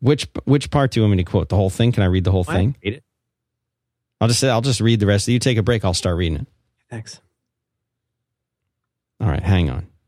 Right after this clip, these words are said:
Speaker 1: You wanted to provide, here's what he said. "I wanted to provide a gentle, geek-centric introduction to getting things done so that you can think about whether it might be right for you. It also gives you time to pick up your own copy of the book, which people have already done here.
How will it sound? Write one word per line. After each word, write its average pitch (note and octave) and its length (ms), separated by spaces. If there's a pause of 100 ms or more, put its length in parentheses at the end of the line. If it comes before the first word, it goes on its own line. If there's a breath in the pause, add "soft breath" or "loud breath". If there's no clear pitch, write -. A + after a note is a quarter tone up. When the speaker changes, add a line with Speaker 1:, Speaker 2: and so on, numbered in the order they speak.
(400)
Speaker 1:
You C#3 140
wanted E3 160
to D3 80
provide, A2+ 400
here's A2 180
what F#2+ 60
he E2 40
said. D2+ 140
"I G#2+ 80
wanted C3+ 220
to C#3+ 60
provide A2+ 340
a G2+ 60
gentle, A2+ 500
geek-centric B2+ 640
introduction F#2 480
to E2+ 40
getting E2+ 240
things E2+ 220
done D2+ 240
so - 140
that F#2 80
you G2+ 100
can G#2 140
think A2+ 200
about G2 200
whether G#2 260
it G2 100
might F2+ 200
be F2 80
right F2+ 200
for - 140
you. G2+ 140
It G2 60
also F#2+ 240
gives G2 200
you F#2 60
time F2+ 260
to D#2+ 60
pick G2 200
up D#2 120
your D2 100
own A2+ 160
copy F#2 300
of - 20
the D#2+ 60
book, C3+ 340 (380)
which - 240
people G#2 240
have F#2 100
already A2+ 300
done F2 240
here. - 220